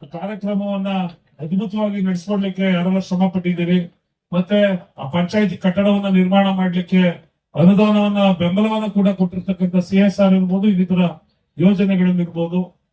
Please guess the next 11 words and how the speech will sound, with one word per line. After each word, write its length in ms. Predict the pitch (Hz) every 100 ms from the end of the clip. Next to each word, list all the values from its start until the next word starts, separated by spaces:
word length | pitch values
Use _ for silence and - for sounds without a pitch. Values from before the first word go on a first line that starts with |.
| -
ಆ 60 |
ಜನಪರ 520 | 131 117 196 190 190 185
ಕಾಳಜಿಯನ್ನು 640 | - 175 208 180 196 190
ಇಟ್ಕೊಂಡು 400 | 180 180 175 175
ಯಾರೆಲ್ಲ 280 | 165 180 196 175 165 - _ _
ಸಹಕಾರ 460 | 151 175 208 202
ಕೊಟ್ಟಿದ್ದಾರೆ 760 | 196 180 185 180 190 190 139 156 - _
ಅವ್ರಿಗೂ 320 | - 180 226 190
ಕೂಡ 160 | 220
ಅಭಿನಂದನೆಗಳನ್ನು 720 | 208 175 190 190 185 180 175
ಸಲ್ಲಿಸು. 540 | 170 180 180 208 196